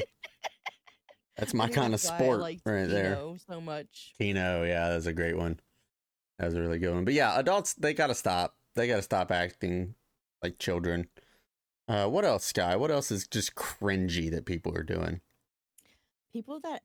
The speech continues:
Speaker 1: just ask way too many personal questions in your
Speaker 2: Mm.
Speaker 1: life. Like, they just want to know every, especially people who, like, don't deserve to know.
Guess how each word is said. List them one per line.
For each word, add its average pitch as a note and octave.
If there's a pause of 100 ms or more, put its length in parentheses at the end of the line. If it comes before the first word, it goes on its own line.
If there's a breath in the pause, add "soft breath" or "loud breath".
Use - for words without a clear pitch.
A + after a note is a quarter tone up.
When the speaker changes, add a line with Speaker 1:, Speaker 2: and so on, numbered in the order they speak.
Speaker 1:
just G3
ask D#3
way D#3
too E3+
many E3
personal E3
questions F3+ (220)
in G#2
your G2
Speaker 2:
Mm. G3+
Speaker 1:
life. G#3+ (720)
Like, G3
they G3+
just G3
want F#3
to G#3
know F3
every, E3
especially C#4
people D4
who, B3+
like, A3 (400)
don't A3
deserve G#3
to C#4+
know. C#4